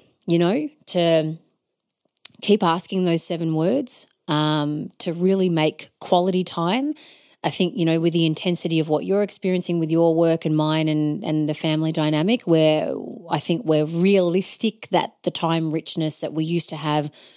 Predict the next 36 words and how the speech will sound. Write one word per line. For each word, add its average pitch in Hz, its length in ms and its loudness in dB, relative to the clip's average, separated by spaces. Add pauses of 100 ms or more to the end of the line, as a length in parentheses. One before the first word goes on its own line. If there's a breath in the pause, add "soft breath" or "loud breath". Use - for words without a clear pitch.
(120 loud breath)
we're 180 120 4
not - 220 0
aiming 170 400 2
to 165 100 -8
get 170 240 0
that - 240 0
back 208 340 -2
because 165 220 0
I 147 100 -2
think 160 220 -4
we're, 143 380 0
that 147 180 -2
will 156 120 -6
set 151 240 -4
us 143 200 -4
up - 240 -4 (120)
for 151 120 -6
failing. 170 720 -2 (760 loud breath)
Um, 147 640 0 (420)
but 151 260 0
that 151 240 -2
quality 165 520 2
time 143 640 -4 (380)
is 147 120 2
something 151 360 -4
that 139 180 -2
we 151 300 -2
are 139 380 -6 (100)
committing 143 440 -2
to. 147 420 -4 (220)
And 151 240 0
it, - 200 -4 (260)
it - 300 -10
all 185 240 4
came 175 340 0
out 156 380 -2